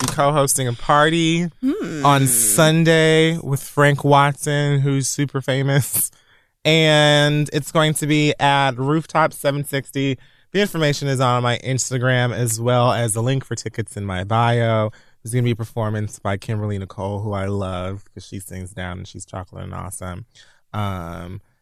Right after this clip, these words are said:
Speaker 1: and it's gonna be a great time. I think
Speaker 2: That sounds fun.
Speaker 1: that, uh, Nathan Hale Williams is gonna be there. He's an author, and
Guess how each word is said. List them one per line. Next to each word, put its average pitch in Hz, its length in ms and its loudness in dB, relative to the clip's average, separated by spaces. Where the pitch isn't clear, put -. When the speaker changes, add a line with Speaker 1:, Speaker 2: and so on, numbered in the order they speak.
Speaker 1:
and 131 520 0
it's 135 140 -6
gonna 185 180 -2
be 208 120 -2
a 208 60 0
great 190 640 -8
time. 202 600 -8
I 123 80 -4
think 180 260 -4
Speaker 2:
That 269 120 0
sounds 392 400 -8
fun. 208 640 -6
Speaker 1:
that, 151 160 0
uh, 143 480 -2
Nathan 147 400 -4
Hale 165 280 -4
Williams 170 540 -6
is - 120 -16
gonna 185 200 -12
be 185 220 -12
there. 185 420 -10
He's 185 160 -18
an - 80 -20
author, 180 720 -12
and 135 400 -4